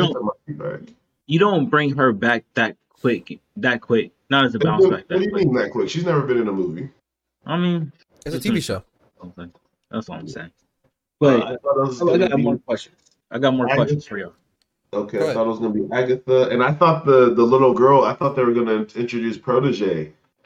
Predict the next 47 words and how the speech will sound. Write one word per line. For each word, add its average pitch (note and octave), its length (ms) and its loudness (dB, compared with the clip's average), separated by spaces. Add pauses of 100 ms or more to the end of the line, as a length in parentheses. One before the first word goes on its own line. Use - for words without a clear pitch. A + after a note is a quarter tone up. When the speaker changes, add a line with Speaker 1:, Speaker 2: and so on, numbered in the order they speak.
(160)
Speaker 1:
Alsadio B2 760 2
is G2 120 -6
not A2+ 220 -2
Protege. G2+ 760 -2 (380)
Speaker 3:
Who's - 180 -8
Speaker 2:
America B2+ 220 -2
Speaker 3:
that? C#3+ 60 -4
I C#3 40 2
don't C#3 100 -2
know D3+ 80 0
who D#3 60 2
Speaker 2:
Chavez? A2+ 120 -8
Speaker 3:
that G#2+ 40 -16
is. - 280 -16 (600)
Speaker 1:
You A#2+ 120 0
don't C3 120 4
know C3 140 4
who B2+ 40 -4
Protege D#3 520 0
is? - 240 -14
Speaker 3:
No. B2 280 2
Speaker 1:
Uh, - 60 2
well, B2+ 300 2 (340)
Protege C#3 560 2
is A#2+ 160 -4
like, A2+ 320 -4
uh, G#2 500 2 (100)
it's, A#2+ 260 -6
it's C3 120 -6
part D3 220 2
of A#2+ 60 -2
the G#2+ 60 -6
Fantastic G2+ 560 -10
Four, G2 460 -4
but G2+ 260 -8
Doctor A2 300 -4
Strange, G2+ 360 -8
I E2+ 80 -4
believe, G2 360 -4
is F#2 140 -8
in G#2+ 120 -4
it. - 160 -6 (320)
And F3 360 -4 (360)
Protege C3+ 420 4
has B2+ 220 2
the A2 120 -2
power G#2+ 560 2